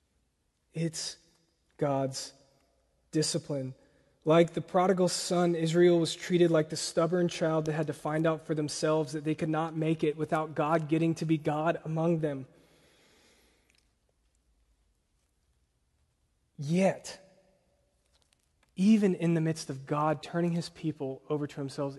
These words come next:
even in the midst of God sending his people into exile as an act of discipline, his heart is what? Their redemption. Right? Hi-, his heart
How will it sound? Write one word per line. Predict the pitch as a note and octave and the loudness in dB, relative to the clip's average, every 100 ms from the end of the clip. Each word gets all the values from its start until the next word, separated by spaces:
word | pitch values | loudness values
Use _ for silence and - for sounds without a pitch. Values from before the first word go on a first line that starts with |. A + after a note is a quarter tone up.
| - | -6
even | F#3 G3+ | 0 4
in | A3 | 4
the | F#3+ | 4
midst | D#3+ E3+ - - D#3 | 2 0 -4 -10 -10
of | C#3+ D3 _ | -10 -12 _
God | E3 F3 F3 D3+ C3+ - - - _ | 2 6 6 4 -2 -14 -20 -20 _
sending | - - F#3 F#3+ | -10 -2 0 2
his | F3+ - | 0 -6
people | - F3 F3 | -6 -4 -4
into | D#3+ D3+ D3+ _ | -6 -6 -10 _
exile | - F3 - F3+ D#3 D#3 | -2 -2 0 0 0 -2
as | D3+ | -8
an | D3+ | -8
act | D#3 F3 F3+ - - - E3+ | -4 -2 -2 -8 -20 -14 -6
of | D3 C3+ | -6 0
discipline, | E3+ F3 G3+ - D#3 C#3+ - _ _ | 0 0 -2 -2 -4 -6 -14 _ _
his | E3+ - | -12 -12
heart | - - G#3 G#3+ F#3+ | -18 -10 -2 0 -2
is | C#3 - | -6 -12
what? | B2 A#2+ A#2 - _ _ _ _ _ _ _ _ _ _ _ _ _ _ _ _ _ | -14 -14 -16 -20 _ _ _ _ _ _ _ _ _ _ _ _ _ _ _ _ _
Their | B2+ A#2+ | -10 -10
redemption. | A2+ A2 - G#2+ G#2+ _ _ _ _ _ _ _ _ _ _ _ _ _ _ _ _ _ _ | -12 -16 -18 -20 -20 _ _ _ _ _ _ _ _ _ _ _ _ _ _ _ _ _ _
Right? | C3 C#3 - _ _ - | -12 -12 -16 _ _ -4
Hi-, | - | 0
his | F#3 E3+ | 0 0
heart | - - G3+ G#3 F#3+ | -6 -2 6 8 6